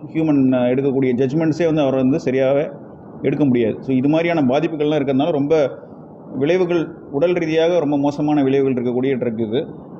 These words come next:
அ, இந்த, அ, ட்ரக் வந்து எவ்வளவு பொட்டன்ட் அப்படின்னா, அதான் இருபது கிலோ கஞ்சாக்கு வந்து ஈக்குவலண்டா கமர்ஷியல் குவான்டிட்டியா வந்து ஆக்ட்ல வச்சிருக்க அதே ஆக்ட்ல வந்து இந்த ட்ரக்குக்கு வந்து பாயிண்ட் ஒன் கிராம் வந்து கமர்ஷியல் குவான்டிட்டியா வச்சிருக்காங்க.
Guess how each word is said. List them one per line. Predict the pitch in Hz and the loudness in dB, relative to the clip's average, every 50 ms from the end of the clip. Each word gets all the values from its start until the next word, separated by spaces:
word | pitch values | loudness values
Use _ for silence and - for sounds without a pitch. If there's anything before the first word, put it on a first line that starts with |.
| - - - - - | -14 -14 -12 -8 -4
அ, | 135 123 120 117 117 117 120 120 120 | -2 0 2 2 2 2 2 2 2
இந்த, | 127 135 139 131 135 135 131 131 127 123 120 123 - - - - - - - - - - - - - - | 2 2 2 2 2 2 2 4 2 2 0 -2 -6 -12 -18 -20 -20 -20 -20 -20 -20 -20 -18 -10 -6 -2
அ, | 135 | 0
ட்ரக் | 123 123 123 123 120 127 143 156 160 180 180 | 2 2 2 2 2 2 0 0 0 0 0
வந்து | 165 160 156 156 185 190 180 151 | 2 2 2 2 2 2 2 2
எவ்வளவு | 143 147 165 180 175 170 170 165 | 2 2 2 2 2 2 2 2
பொட்டன்ட் | 160 156 - - - 147 - 180 185 170 156 | 2 0 0 -2 -4 -4 -2 -2 -2 -2 -2
அப்படின்னா, | 143 139 143 143 160 170 | 0 0 0 0 0 0
அதான் | 156 151 143 135 | 0 0 0 0
இருபது | 135 147 165 180 170 160 165 | 0 0 0 0 0 0 -4
கிலோ | - - - 180 190 | -4 -2 -2 0 0
கஞ்சாக்கு | 185 151 147 147 160 151 165 165 156 135 151 | 0 0 0 0 2 2 2 0 0 0 -2
வந்து | 151 143 147 151 | -2 -2 -2 -4
ஈக்குவலண்டா | 151 151 156 160 156 156 151 147 | -4 -4 -2 -2 -2 0 -2 -2
கமர்ஷியல் | 147 139 147 151 - 165 156 139 | -2 -2 -4 -2 -2 -4 -2 0
குவான்டிட்டியா | 151 147 143 135 147 151 151 151 | 0 0 0 0 0 2 2 2
வந்து | 147 139 135 131 135 | 2 2 2 2 2
ஆக்ட்ல | 131 139 139 - - 143 131 131 123 | 0 0 -2 -2 0 0 2 2 0
வச்சிருக்க | - 135 135 120 131 127 123 117 110 - - - - - - - - - - - | 0 -2 -2 0 2 2 2 2 0 -4 -8 -16 -20 -20 -20 -20 -20 -20 -18 -8
அதே | - - 127 165 185 175 | -4 -2 0 2 2 4
ஆக்ட்ல | 151 147 143 143 - 147 139 135 | 2 2 0 -2 -4 -2 -2 0
வந்து | 135 135 160 175 | 0 -2 -4 -4
இந்த | 165 147 139 131 | -2 -2 -2 0
ட்ரக்குக்கு | 135 135 147 160 151 | 0 -2 -2 -2 -2
வந்து | 147 160 175 165 | -2 -2 -4 -4
பாயிண்ட் | - 147 151 160 165 151 135 | -2 -2 -2 0 -2 -2 0
ஒன் | 147 143 139 127 | 2 2 2 2
கிராம் | 127 135 139 139 | 2 2 2 2
வந்து | 131 123 127 - | 2 2 2 0
கமர்ஷியல் | - 131 131 131 - 139 127 120 | 0 0 0 0 0 -2 0 0
குவான்டிட்டியா | 120 120 113 120 120 113 | 0 0 2 2 0 0
வச்சிருக்காங்க. | 110 - 117 110 113 110 113 135 175 - | 0 -2 -2 0 0 0 0 -2 -4 -4